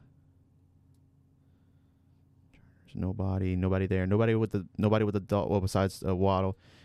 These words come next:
Nobody with the Patriots. Nobody with the Jets. Nobody with the, well, Ruggs is with the Raiders. Uh, Julio, we said Julio already with the Titans. No one with the Steelers. Cardinals, no.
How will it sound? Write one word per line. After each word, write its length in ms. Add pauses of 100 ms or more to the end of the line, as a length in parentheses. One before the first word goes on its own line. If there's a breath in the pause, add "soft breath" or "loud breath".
(140 soft breath)
Nobody 260
with 100
the 60
Patriots. 560
Nobody 280
with 100
the 80
Jets. 760
Nobody 300
with 180
the, 180
well, 260 (200)
Ruggs 220
is 80
with 120
the 80
Raiders. 480 (960 soft breath)
Uh, 320 (120)
Julio, 440
we 120
said 160
Julio 260
already 240
with 120
the 40
Titans. 600
No 120
one 140
with 100
the 60
Steelers. 640 (1800 soft breath)
Cardinals, 560
no. 400